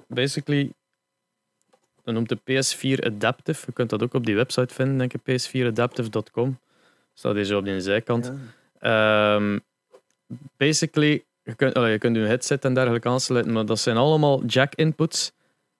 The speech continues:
Speaker 1: die van kabelke naar kabelke gaan naar iedere component. Dus ze staan hier allemaal op. Up, left, eh,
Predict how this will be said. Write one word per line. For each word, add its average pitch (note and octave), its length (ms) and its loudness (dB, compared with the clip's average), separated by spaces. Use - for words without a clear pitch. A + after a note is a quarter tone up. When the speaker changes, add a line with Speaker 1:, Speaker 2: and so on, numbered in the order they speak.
Speaker 1:
die A#2+ 120 0
van A#2 160 2
kabelke C#3 380 4
naar B2 120 4
kabelke C3+ 440 2
gaan B2 360 2
naar A2 240 0
iedere A2+ 920 2
component. A2+ 640 0
Dus A2+ 120 -4
ze B2 80 2
staan A#2+ 220 2
hier A2+ 120 2
allemaal B2 300 4
op. C#3 240 -2
Up, C3 180 -2
left, C3 400 0
eh, A2+ 640 2